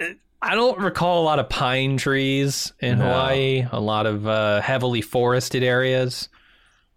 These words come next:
Speaker 2: Yeah, Navarro's like, "You know what? Fuck this cold and ice. I'm gonna go to someplace warm and bright for a week or two, get my mind right, and come back. Here's, here's your coffee mug, Danvers. I'm gonna walk the earth a bit."
Speaker 1: Sure.
Speaker 2: Um,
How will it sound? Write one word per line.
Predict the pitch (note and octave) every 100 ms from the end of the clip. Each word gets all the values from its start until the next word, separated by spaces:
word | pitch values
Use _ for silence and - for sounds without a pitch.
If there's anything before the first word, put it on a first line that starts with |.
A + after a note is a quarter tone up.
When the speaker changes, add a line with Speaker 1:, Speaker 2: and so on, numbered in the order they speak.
| _ _
Speaker 2:
Yeah, | F2 E2 D2 D2 - F#2+
Navarro's | G2+ A2 A#2+ A#2 G#2 F#2+
like, | G2+ F#2 F2 E2
"You | G#2
know | A#2
what? | A2 G#2+ G#2+ G#2+ -
Fuck | - A2+ -
this | G#2+ -
cold | G2+ F#2 F2+
and | E2+
ice. | E2+ E2+ E2 - -
I'm | G2
gonna | G#2 F2+
go | F#2
to | E2
someplace | F#2 F#2 F2 E2+
warm | F2+ F2+ F2+
and | E2+
bright | E2 F2 E2 E2
for | - F2 E2
a | E2
week | E2+ D2+
or | D#2+
two, | F2+
get | E2+ G#2+
my | G#2+
mind | F#2+ F#2 F#2 F2+
right, | F2+ F2+ F2
and | E2 D#2+
come | F#2+ F#2
back. | F2+ F2+ F2
Here's, | G#2+ G2+ F2
here's | A2 A2
your | G2+
coffee | G#2+ F#2+ F#2+
mug, | F#2 F2
Danvers. | E2+ F2 F2 F2 E2+
I'm | G#2
gonna | G2
walk | F2+ F2+ F2
the | F2
earth | D#2+ D2+
a | -
bit." |
Speaker 1:
Sure. | G#2 C#3 F3 - - - - _ _ _ _ A#2+
Speaker 2:
Um, | B2 A#2 A2+ G#2+